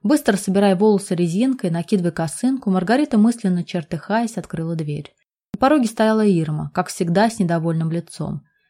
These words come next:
«Что так долго не открывала? И почему ты опять бездельничаешь?»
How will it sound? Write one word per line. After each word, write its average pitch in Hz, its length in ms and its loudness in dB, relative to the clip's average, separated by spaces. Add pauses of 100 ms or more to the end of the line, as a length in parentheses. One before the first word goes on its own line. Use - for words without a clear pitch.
«Что - 540 4
так 196 260 8
долго 196 300 6
не 170 100 4
открывала? 180 840 4 (180)
И 165 80 -2
почему 208 340 6
ты 240 120 10
опять 220 420 6
бездельничаешь?» 170 960 2